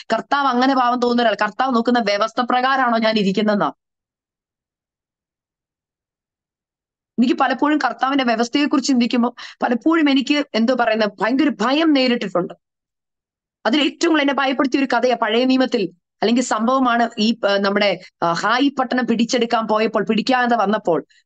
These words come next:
ആഖാൻ തെറ്റ് ചെയ്തു. കർത്താവ് പറഞ്ഞ വ്യവസ്ഥ ആഖാൻ അനുസരിച്ചില്ല.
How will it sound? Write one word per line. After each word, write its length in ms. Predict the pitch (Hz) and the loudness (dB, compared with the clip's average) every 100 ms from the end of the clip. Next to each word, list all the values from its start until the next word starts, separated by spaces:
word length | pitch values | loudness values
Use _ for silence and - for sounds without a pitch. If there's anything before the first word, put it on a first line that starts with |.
| _ 185 | _ -2
ആഖാൻ 640 | 220 262 262 240 220 143 - _ _ _ _ _ 208 | 0 0 0 -2 0 -2 -8 _ _ _ _ _ -2
തെറ്റ് 220 | 202 - | -2 0
ചെയ്തു. 260 | 240 180 170 | 0 2 0
കർത്താവ് 320 | 202 - 285 302 | -2 0 0 2
പറഞ്ഞ 120 | 277 | 2
വ്യവസ്ഥ 420 | 240 226 262 - | 2 0 -2 0
ആഖാൻ 500 | 254 226 240 277 277 | 2 0 0 0 0
അനുസരിച്ചില്ല. 760 | 240 262 302 285 330 302 - | 0 0 0 0 0 0 -2